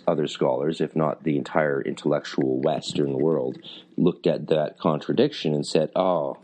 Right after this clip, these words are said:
so they were too stupid to realize that, that there's a contradiction between the monad and the dyad. Oh, well, we should discard these spiritual texts because these people were so intellectually inferior they couldn't even see a contradiction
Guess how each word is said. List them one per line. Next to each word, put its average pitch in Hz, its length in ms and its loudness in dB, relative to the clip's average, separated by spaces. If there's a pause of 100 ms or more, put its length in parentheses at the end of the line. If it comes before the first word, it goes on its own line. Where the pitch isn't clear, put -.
(300)
so - 200 2
they 85 120 2
were 82 100 0
too 95 220 0
stupid 101 460 0
to 78 100 0
realize 78 460 2
that, 76 240 -2 (400)
that 73 240 2
there's 76 240 -2
a - 100 -14
contradiction 76 840 -2
between 69 340 0
the 69 60 -2
monad 69 500 -2
and 65 220 -4
the 65 80 -2
dyad. 67 480 -2 (100)
Oh, 73 120 2
well, 65 340 -2 (240)
we 82 100 2
should 80 160 -2
discard 82 460 0
these 69 200 -4
spiritual 71 460 -2
texts - 440 -4
because - 380 -2 (280)
these 71 160 0
people 73 340 0
were 69 160 0
so 76 240 0
intellectually 71 760 0
inferior 69 500 0
they 65 140 -4
couldn't 76 280 0
even 65 180 -2
see - 180 0
a 62 60 -2
contradiction 71 800 -2